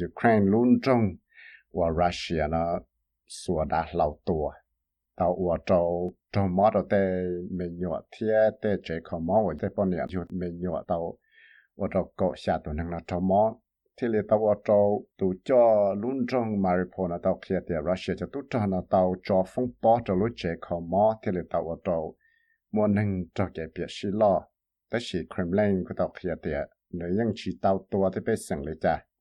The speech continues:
Ở đó nó là cũng mọi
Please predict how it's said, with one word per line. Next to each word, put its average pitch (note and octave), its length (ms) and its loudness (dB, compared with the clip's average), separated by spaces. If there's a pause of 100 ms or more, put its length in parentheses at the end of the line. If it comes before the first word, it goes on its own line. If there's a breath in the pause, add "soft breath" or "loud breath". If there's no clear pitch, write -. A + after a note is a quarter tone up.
(2000 soft breath)
Ở C#3 140 4 (120)
đó A2+ 200 4
nó G2 120 4
là F2+ 160 2
cũng A#2 140 2
mọi A#2+ 120 6